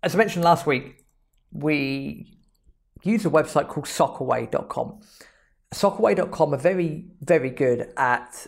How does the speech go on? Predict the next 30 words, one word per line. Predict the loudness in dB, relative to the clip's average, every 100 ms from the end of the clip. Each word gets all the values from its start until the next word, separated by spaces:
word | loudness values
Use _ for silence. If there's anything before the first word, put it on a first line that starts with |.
| -6
having | -2 0 0 0 -2
pretty | -2 0
much | 2
every | 2 2
single | 2 2 2
football | 2 2 0 0
league | 0 0
you | -2
can | -4 -4
think | -2 -2 0
of, | -2 -2 -2
up | -2 -2
and | -2
down, | 0 0 -4 -8 -2
in | 0
and | 2
around | 0 0
the | 0
world, | 2 2 2 -4 _ _
cup | -2 -2
competitions, | 0 -4 -2 -6 -6 -8
et | -8
cetera. | 0 0 0 -10 -10 _ _ _ _ _ _ _ _ _ _ _ _ _ _ _ -2
And | -2 -2 -2
also | -2 -2 2 4 4 2 -2
having | -2 0 0 -4 -4 -4
the | -4 -2 -2 -4 -6 -16 _ _ _ _ _ -6
fixture | -4 -4 -8
times, | -4 2 4 2 -2 -6 -8 -12 _ _ _ _ 2
dates, | 2 2 -2 -10 -12